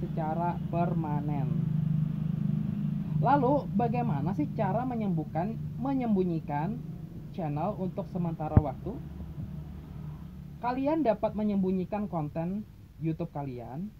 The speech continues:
dari channel YouTube kalian dan bisa memilih untuk mengaktifkannya lain waktu ya. Jika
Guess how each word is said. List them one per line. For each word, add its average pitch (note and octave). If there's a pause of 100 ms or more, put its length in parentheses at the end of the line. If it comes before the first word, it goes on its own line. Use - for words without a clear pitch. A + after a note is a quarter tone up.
(380)
dari D#3+
channel D#3+
YouTube D3
kalian B2+ (320)
dan D3 (720)
bisa C#4
memilih A3+ (240)
untuk A#3 (800)
mengaktifkannya F#3 (1400)
lain D#3
waktu C3+ (400)
ya. - (1200)
Jika G#3